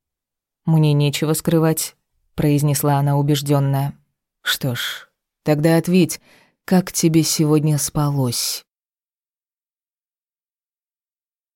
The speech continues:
Дэя сразу поняла, что спросил он это не из праздного любопытства.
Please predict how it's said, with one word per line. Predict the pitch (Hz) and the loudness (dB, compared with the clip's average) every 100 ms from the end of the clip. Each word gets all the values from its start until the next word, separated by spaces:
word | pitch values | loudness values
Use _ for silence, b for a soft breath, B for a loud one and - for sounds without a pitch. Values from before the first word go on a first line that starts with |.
| _ - | _ -4
Дэя | 151 180 214 | 2 4 4
сразу | 196 - 196 196 165 | 2 0 2 2 0
поняла, | - 165 170 180 208 | 0 0 2 2 2
что | - - 160 | -2 -4 -6
спросил | - 165 165 156 - 160 190 202 | -4 -2 -2 -2 -4 0 2 4
он | 208 202 | 4 4
это | 180 - 139 | 2 0 -2
не | 143 160 185 | 0 4 4
из | 190 | 2
праздного | - 190 170 170 185 196 202 | -2 0 0 2 2 2 0
любопытства. | 208 214 220 233 143 - - 127 127 - | 0 0 -2 -4 -4 -4 -6 -2 -2 -6